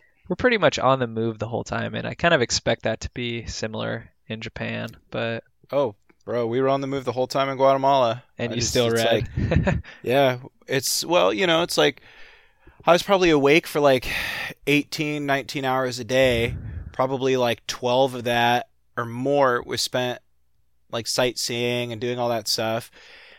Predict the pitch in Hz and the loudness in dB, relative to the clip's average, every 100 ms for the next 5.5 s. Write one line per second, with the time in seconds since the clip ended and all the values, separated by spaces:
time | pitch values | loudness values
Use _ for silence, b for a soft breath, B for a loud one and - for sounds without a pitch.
0 | b _ 139 139 139 143 147 240 202 175 | b _ 0 4 2 2 2 2 4 4
1 | 185 151 196 190 170 156 131 139 127 - | 6 6 6 4 -2 -2 0 0 0 -2
2 | 190 165 175 156 143 165 135 131 131 120 | -4 -2 -2 -6 -2 -2 0 -2 -4 -8
3 | - 139 127 123 107 104 113 170 151 - | -2 0 0 -4 -6 -10 -8 -6 -4 -4
4 | 143 127 - 120 113 - 120 127 - 120 | -4 -4 -2 0 0 -4 -6 -8 -6 -6
5 | 98 107 135 226 254 | -6 -6 -4 -4 -6